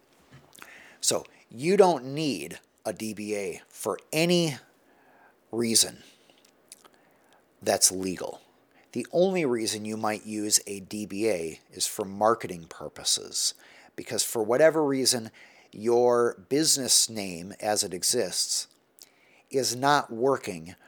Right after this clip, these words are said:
for a particular industry or target market. If you found this video helpful and you would like more educational videos like this,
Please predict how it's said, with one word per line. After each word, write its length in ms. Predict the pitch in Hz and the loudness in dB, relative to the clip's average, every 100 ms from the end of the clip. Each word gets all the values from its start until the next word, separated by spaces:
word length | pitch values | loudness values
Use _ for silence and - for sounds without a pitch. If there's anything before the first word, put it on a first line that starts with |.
| _ | _
for 220 | - 107 | -4 -2
a 40 | 90 | -2
particular 720 | - 104 - 120 117 101 - | -4 -8 -6 -6 -2 -2 -4
industry 920 | 131 151 147 135 - 127 131 127 120 - _ _ | -6 -2 2 4 2 0 0 0 -4 -8 _ _
or 160 | - 82 | -14 -12
target 460 | - 95 87 87 69 | -6 -4 -4 -6 -10
market. 400 | 73 - 50 _ _ _ _ - - | -14 -14 -16 _ _ _ _ -20 -6
If 160 | 160 151 | -4 0
you 80 | 180 | 4
found 260 | 208 269 | 6 6
this 180 | 208 - | 6 6
video 340 | 117 143 120 92 | 6 4 4 2
helpful 580 | 131 131 - 85 - - _ _ _ _ _ - | 4 4 4 -4 -6 -12 _ _ _ _ _ -8
and 200 | 131 123 | -6 -2
you 320 | 131 127 123 | 0 0 -2
would 180 | 123 104 | -6 -4
like 360 | 113 127 151 - - | 6 6 6 2 -12
more 380 | 123 131 147 139 | 2 6 6 6
educational 680 | 131 - - 135 - 123 101 | 2 0 0 0 2 -2 0
videos 360 | 117 117 110 | 2 4 4
like 220 | 113 110 - | 4 2 2
this, 400 | 123 160 - | 2 2 0